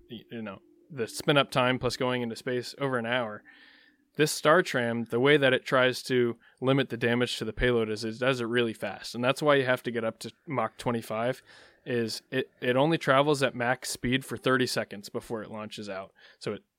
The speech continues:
it accelerates up to its max speed over a matter of minutes, and then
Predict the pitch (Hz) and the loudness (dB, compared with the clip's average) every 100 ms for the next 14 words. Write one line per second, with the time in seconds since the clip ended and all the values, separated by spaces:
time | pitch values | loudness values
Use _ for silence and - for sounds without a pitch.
0 | - 165 - 160 - 165 160 151 143 - | -12 -12 -10 -2 4 6 6 4 0 -2
1 | 135 - 131 127 - 131 123 120 110 _ | -6 -2 -2 -2 -2 0 2 0 -6 _
2 | - 127 139 131 120 120 117 160 - - | -2 4 6 6 4 2 0 0 -4 -14
3 | - - _ _ _ 131 127 120 117 | -16 -20 _ _ _ -2 2 2 0